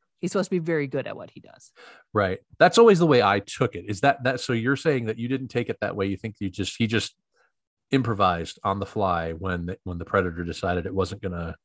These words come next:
Speaker 2: go after him. Is that how you took it when you watched it?
Speaker 1: Ye-,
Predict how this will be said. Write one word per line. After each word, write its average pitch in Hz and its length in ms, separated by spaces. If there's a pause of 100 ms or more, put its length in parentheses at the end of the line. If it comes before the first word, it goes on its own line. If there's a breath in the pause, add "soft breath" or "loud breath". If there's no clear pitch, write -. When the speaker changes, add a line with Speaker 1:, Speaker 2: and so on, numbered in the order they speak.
Speaker 2:
go 92 140
after - 260
him. - 60 (1700)
Is 107 100
that 107 120
how 107 80
you 101 160
took 120 220
it 120 100
when 120 140
you 123 80
watched 123 280
it? 175 120
Speaker 1:
Ye-, 175 200